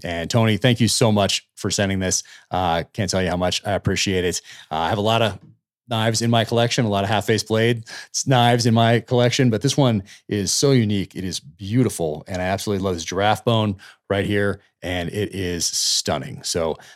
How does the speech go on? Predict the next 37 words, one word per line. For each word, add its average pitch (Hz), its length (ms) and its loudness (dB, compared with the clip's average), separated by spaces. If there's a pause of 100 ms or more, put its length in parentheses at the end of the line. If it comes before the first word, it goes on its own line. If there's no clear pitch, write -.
(140)
thank 113 160 -2
you 104 80 0
so 113 100 -2
much 101 160 -2
for - 80 -8
sending 95 300 -2
this, 92 320 -2
and, 87 320 -6
uh, 82 140 -2
Beto, 95 300 -2
thank 90 180 -6
you 85 60 -8
so 92 160 -2
much 87 300 -2 (260)
for 87 120 -6
making 92 280 -2
it, 92 220 -4 (100)
uh, 80 300 -4 (260)
absolutely 82 840 -4 (400)
incredible. 69 520 -8 (640)
All 107 100 4
right, 123 320 2 (260)
what 123 120 4
else 107 120 2
do 110 120 -2
I 95 60 -2
have 98 180 -2
here? 95 220 -8 (1040)
Winkler 87 280 -4
knives. 87 460 -2 (260)
So 127 340 2
if 123 140 -4
you 131 100 2
have 123 180 2
seen 180 600 4
the 120 480 0
trailer, 131 680 2